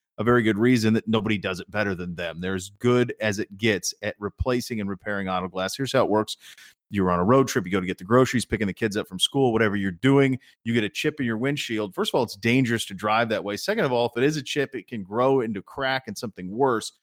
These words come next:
So immediately you wanna call Safelite. They're either gonna repair it or replace it completely at your convenience. And I mean this. They come to your house on your time when you want 'em to, and they fix it. It takes a little more than an hour. They're in, they're out, they're done. You got a new windshield. It's fantastic.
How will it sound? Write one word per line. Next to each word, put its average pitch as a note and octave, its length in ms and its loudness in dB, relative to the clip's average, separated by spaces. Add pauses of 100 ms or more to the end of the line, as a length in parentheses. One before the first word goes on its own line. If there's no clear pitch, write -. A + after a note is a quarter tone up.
(120)
So - 140 -4
immediately C3+ 540 2
you A#2 80 0
wanna B2 160 0
call A2 200 -4
Safelite. G2 500 -8 (340)
They're D#3 120 2
either D3+ 120 2
gonna C#3 160 0
repair D3 460 -2
it - 120 -4
or A#2+ 180 -4
replace D3+ 600 -6
it - 200 -10 (600)
completely B2 400 -4
at G2 60 -6
your A#2 100 -2
convenience. G2+ 540 -6
And G#2+ 40 -2
I A2 40 0
mean A#2 180 2
this. F2 180 -6
They A2+ 120 -2
come B2 180 -4
to G#2 80 -2
your B2+ 160 0
house B2 420 0
on F#2+ 140 -6
your A2 160 0
time A2+ 480 -2
when A2 160 0
you A#2+ 160 2
want B2 240 0
'em A2+ 140 -2
to, G#2 280 -4 (280)
and G2 100 -4
they G2 80 -2
fix A#2+ 300 -2
it. G2 40 -2
It - 40 -10
takes F#2 180 -10
a F2+ 60 -12
little B2 120 0
more B2 200 2
than A#2+ 100 0
an G#2+ 100 0
hour. G#2+ 220 0
They're G2 180 -2
in, A#2 120 2
they're G#2 120 0
out, G2+ 160 -2
they're F#2+ 80 -8
done. F#2+ 200 -4
You F#2 80 -4
got F#2 80 -2
a F#2 40 -6
new F#2 120 -4
windshield. F2 420 -8 (200)
It's - 100 -12
fantastic. G#2+ 540 0